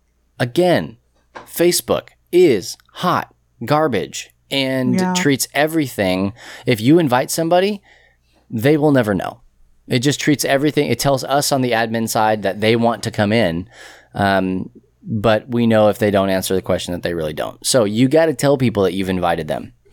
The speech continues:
Speaker 1: Um, just let them know they gotta answer that question. But I would say more importantly than that, head on over to Discord,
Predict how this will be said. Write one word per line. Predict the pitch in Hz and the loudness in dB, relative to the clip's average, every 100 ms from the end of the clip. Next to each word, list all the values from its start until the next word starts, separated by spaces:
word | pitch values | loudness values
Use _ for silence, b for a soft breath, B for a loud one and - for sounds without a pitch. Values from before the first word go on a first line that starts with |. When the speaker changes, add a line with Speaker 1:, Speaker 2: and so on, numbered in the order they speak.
| - - | -16 -4
Speaker 1:
Um, | 98 92 | 0 0
just | 95 101 | -2 0
let | 110 | 0
them | 101 | 2
know | 101 | 0
they | 98 | 2
gotta | 95 | 0
answer | 90 92 92 | -2 -4 -4
that | - | -2
question. | 90 90 - 90 B B B B B B _ | -4 -4 -8 -12 B B B B B B _
But | 117 107 185 147 - | -4 2 2 2 -2
I | 170 | -2
would | 262 | 0
say | - 196 | 2 2
more | 151 151 | 4 2
importantly | 135 139 160 131 | 2 0 0 0
than | 110 | 0
that, | 95 110 185 - | 0 0 -2 -6
head | - 175 | -4 0
on | 185 | 0
over | 170 | 0
to | 101 | -2
Discord, | 87 117 - 82 64 | -2 -2 -2 -6 -6